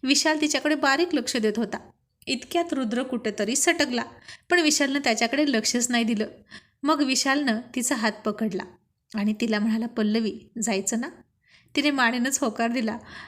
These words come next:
मग आता पद्मिनीसुद्धा लाजून आत आली आणि बेडवर बसली आणि आता विशालने दरवाजा लावला. तसा दरवाजाचा आवाज ऐकून तिच्या काळजात धडधड व्हायला सुरुवात झाली आणि विशाल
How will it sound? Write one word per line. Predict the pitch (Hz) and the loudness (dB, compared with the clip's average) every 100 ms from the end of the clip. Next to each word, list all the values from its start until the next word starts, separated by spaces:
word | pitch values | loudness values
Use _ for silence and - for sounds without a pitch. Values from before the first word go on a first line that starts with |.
| - | -4
मग | 294 285 | 2 4
आता | 269 277 | 4 2
पद्मिनीसुद्धा | 269 247 226 262 269 262 214 269 | 0 0 0 -2 -2 -2 0 0
लाजून | 254 220 233 233 | 2 0 0 0
आत | 214 208 | 0 -2
आली | 196 - - _ _ _ _ 208 | -4 -8 -16 _ _ _ _ -2
आणि | 226 220 220 - | 0 0 -2 -4
बेडवर | 233 226 208 220 | 0 2 2 0
बसली | 208 254 - 190 - _ _ _ _ | 0 0 0 -4 -8 _ _ _ _
आणि | - 220 202 | -6 -4 -2
आता | 208 | -2
विशालने | 208 208 208 220 | 0 -2 -2 -2
दरवाजा | 226 196 240 269 | 0 -2 -2 -2
लावला. | 240 254 220 220 - - - - - 294 | 0 0 0 -4 -8 -16 -16 -18 -4 0
तसा | 285 294 | 2 2
दरवाजाचा | 294 240 220 233 254 254 | 2 0 2 0 0 0
आवाज | - 220 214 233 | 0 2 2 0
ऐकून | 254 220 214 - | -2 -4 -4 -2
तिच्या | 233 240 240 | -4 -4 -4
काळजात | 226 214 220 | -4 -2 -2
धडधड | 220 214 190 226 | -2 -2 -2 -2
व्हायला | 226 202 220 | 0 -2 -2
सुरुवात | - 269 226 208 | -2 0 0 0
झाली | 202 220 208 - _ _ _ _ _ _ _ _ _ _ _ _ _ _ _ _ _ _ _ - | 0 -2 -4 -12 _ _ _ _ _ _ _ _ _ _ _ _ _ _ _ _ _ _ _ -4
आणि | 226 226 | 0 2
विशाल | 226 220 277 226 | 2 2 2 0